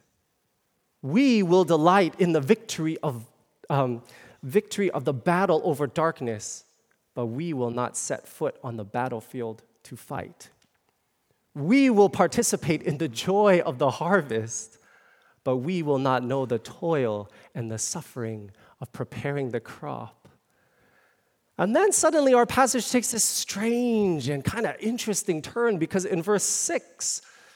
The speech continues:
verse six, it says that all this will come to us. All this will be gifted to us through the birth of a child. Do you see that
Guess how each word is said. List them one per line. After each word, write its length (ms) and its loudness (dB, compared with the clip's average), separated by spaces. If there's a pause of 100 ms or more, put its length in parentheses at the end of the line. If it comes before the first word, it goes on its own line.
(160)
verse 220 -2
six, 880 -2 (320)
it 140 2
says 360 -2
that 400 -2
all 400 4
this 180 2
will 120 4
come 240 -2
to 160 -4
us. 500 -6 (240)
All 380 6
this 380 0 (220)
will 140 4
be 140 0
gifted 460 0
to 180 -6
us 220 -2
through 240 -12
the 120 -6
birth 840 -6 (160)
of 160 -8
a 40 -6
child. 640 -10 (840)
Do 80 -10
you 40 -10
see 200 -8
that 360 -10